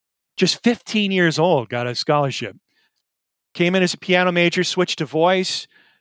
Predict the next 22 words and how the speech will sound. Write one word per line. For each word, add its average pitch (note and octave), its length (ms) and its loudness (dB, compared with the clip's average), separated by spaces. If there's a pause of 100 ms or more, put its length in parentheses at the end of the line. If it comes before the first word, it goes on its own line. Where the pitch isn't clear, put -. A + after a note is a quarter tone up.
(220)
graduated F3 580 2
at C#3+ 80 -6
nineteen, F#3+ 920 -4 (640)
started F#3 460 0
playing F#3+ 300 0
nightclubs G3 540 2
in F#3+ 60 -6
the F3+ 60 -6
D F#3+ 160 -6
C F3 240 -2
area, F3+ 260 2
got E3 200 2
a D#3 40 -2
job E3+ 340 0
as D#3 160 -4
a C3+ 60 -10
school E3+ 300 0
teacher, F3+ 380 -6
junior E3+ 300 -6
high D#3 120 2
school E3+ 300 -2
teacher, F#3 500 -2